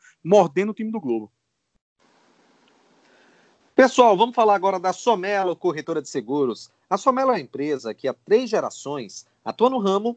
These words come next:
Speaker 2: de seguros. São dezenove modalidades de coberturas à sua disposição. Tem seguro de vida, transportes, residencial, riscos diversos, viagens,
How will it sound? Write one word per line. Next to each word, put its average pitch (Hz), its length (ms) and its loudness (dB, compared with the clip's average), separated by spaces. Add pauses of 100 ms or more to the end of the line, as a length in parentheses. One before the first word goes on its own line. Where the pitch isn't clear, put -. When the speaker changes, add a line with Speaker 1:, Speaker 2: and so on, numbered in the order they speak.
(140)
Speaker 2:
de 202 220 -6
seguros. 165 640 0
São 156 140 -6
dezenove 214 540 2
modalidades 127 580 0
de 123 100 -10
coberturas 180 560 0
à 180 40 -2
sua 170 260 -2
disposição. 175 720 -2 (360)
Tem 240 140 -2
seguro 135 320 0
de 98 140 -10
vida, 147 460 2 (200)
transportes, 143 880 2 (180)
residencial, 147 880 2 (240)
riscos 233 400 -2
diversos, 143 680 -2 (180)
viagens, 208 720 2